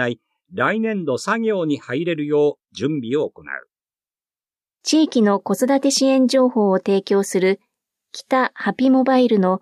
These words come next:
Speaker 2: 普及促進のため、ハピママ卵面接等に活用することを提案するが、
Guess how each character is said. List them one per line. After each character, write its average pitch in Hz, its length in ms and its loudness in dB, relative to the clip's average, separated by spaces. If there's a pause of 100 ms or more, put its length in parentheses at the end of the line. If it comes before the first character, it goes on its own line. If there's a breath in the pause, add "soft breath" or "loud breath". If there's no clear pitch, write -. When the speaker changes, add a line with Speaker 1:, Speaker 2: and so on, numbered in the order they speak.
(100)
Speaker 2:
普 - 180 -18
及 277 200 2
促 262 260 -2
進 240 220 4
の 226 120 4
た 208 140 -2
め、 190 180 -2 (540)
ハ 196 140 -2
ピ 262 180 2
マ 269 140 2
マ 247 280 2
卵 262 400 2
面 277 220 2
接 240 260 -4
等 226 200 2
に 202 140 2
活 196 300 -6
用 214 140 2
す 220 140 -4
る 214 100 0
こ 208 120 -2
と 208 120 0
を 190 60 2
提 190 280 -2
案 185 160 0
す - 140 -6
る 185 160 -2
が、 165 200 -2